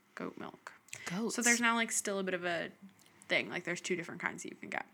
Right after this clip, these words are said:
Speaker 2: Mm, okay, then I must have had the cow one, not the goat.
Speaker 1: Really?
Speaker 2: I don't know.
Speaker 1: How do you know?
Speaker 2: Because whatever I've had is called Gjetost.
Speaker 1: Oh, but I think it might just be that you got something from a different country because, like,
Speaker 2: Hmm.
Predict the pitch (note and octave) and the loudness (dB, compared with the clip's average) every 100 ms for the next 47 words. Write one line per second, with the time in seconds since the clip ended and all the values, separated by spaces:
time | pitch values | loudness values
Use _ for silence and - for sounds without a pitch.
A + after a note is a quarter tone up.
0 | - - F4 F4 C4+ G#3+ G3+ F#3+ G#3 G#3+ | -6 2 4 4 4 2 4 4 4 4
1 | A#3+ B3+ B3+ G#3+ - G3+ F#3 - F#3+ E3+ | 4 2 0 -2 0 2 2 0 -8 -6
2 | F3 D#3 E3 - - - - - - - | -6 -6 -12 -14 -16 -18 -18 -20 -6 4
3 | A#4 - - - - D3+ G3+ E3 - - | 4 4 -2 -18 0 2 2 0 -8 -16
4 | - - - A#3 A3+ D4 - G3+ - - | -20 -20 0 0 2 2 0 -4 -14 -20
5 | _ _ _ - G#3 A3 A3+ A#3 A#3+ A3+ | _ _ _ 0 2 6 8 8 10 8
6 | G#3+ G#3+ G3 - E3+ D#3 D#3 D#3+ F3 F#3 | 8 2 0 0 0 0 -2 4 4 4
7 | - - - - - - _ _ - C4+ | -4 -8 -8 -8 -10 -16 _ _ 4 4
8 | C#4+ B3+ F#3 - - - - F4 A4+ G#4+ | 4 2 0 -4 -8 4 6 6 2 2
9 | D#4+ D#4+ D#4 D#4 C#4 B3+ B3 - B3+ B3 | 2 4 2 2 2 2 2 0 -4 -2
10 | B3 A#3+ - - B3 A#3+ - - - G#3 | -2 -2 -6 -4 -2 -2 -6 -6 -6 -2
11 | A3 - - - G#3+ F#3 | -2 -4 -12 4 4 6